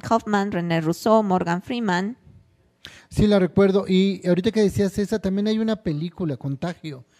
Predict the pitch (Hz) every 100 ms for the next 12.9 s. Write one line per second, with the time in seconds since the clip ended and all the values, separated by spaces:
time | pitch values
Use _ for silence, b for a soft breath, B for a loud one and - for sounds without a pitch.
0 | _ _ 151 151 214 214 190 202 196 214
1 | 226 269 285 156 165 156 196 175 147 185
2 | 185 175 180 175 151 156 151 175 147 147
3 | 151 151 147 127 - b b b - 160
4 | 156 156 143 135 131 - - 147 143 147
5 | 139 131 127 131 143 147 143 156 - 139
6 | 143 135 147 147 147 135 127 123 131 131
7 | 151 147 139 139 131 139 120 _ _ b
8 | b b b _ _ _ _ 254 415 508
9 | 415 330 - 285 - - 220 208 202 240
10 | 233 190 - 170 180 180 196 202 190 196
11 | 208 214 - 202 196 202 202 180 175 185
12 | 185 160 - 196 196 190 196 247